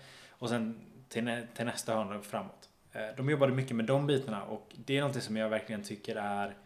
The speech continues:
väldigt relevant, högst, högst relevant i, i damdubbel, just för att där,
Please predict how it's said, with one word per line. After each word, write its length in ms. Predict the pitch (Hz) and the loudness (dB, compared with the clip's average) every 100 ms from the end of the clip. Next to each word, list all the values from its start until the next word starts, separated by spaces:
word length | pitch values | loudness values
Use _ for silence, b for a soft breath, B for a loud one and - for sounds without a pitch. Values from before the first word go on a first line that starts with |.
| - | -6
väldigt 280 | 127 113 - | -2 0 0
relevant, 400 | 107 101 117 120 | 0 4 2 2
högst, 380 | 120 131 - - - | -2 -4 -6 -8 -10
högst 400 | 120 127 131 - | -6 -6 -4 -4
relevant 520 | 110 104 104 98 98 | -2 0 0 -2 -6
i, 340 | - 104 98 98 B B B B B | -8 -6 -4 -4 B B B B B
i 80 | - | -8
damdubbel, 540 | 107 123 104 104 107 127 | 0 2 2 0 0 0
just 180 | 127 | 0
för 120 | - 110 | -2 0
att 80 | |
där, 280 | 120 117 113 | 6 6 6